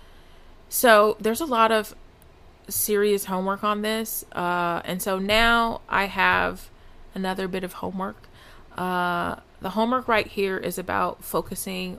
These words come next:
on our habits versus our dollars.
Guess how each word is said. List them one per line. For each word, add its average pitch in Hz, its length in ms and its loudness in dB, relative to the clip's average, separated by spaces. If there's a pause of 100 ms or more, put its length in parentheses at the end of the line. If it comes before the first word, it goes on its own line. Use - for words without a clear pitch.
(100)
on 170 480 -6
our 175 140 -4
habits 208 720 0 (340)
versus 175 320 -6
our 156 120 -4
dollars. - 640 -10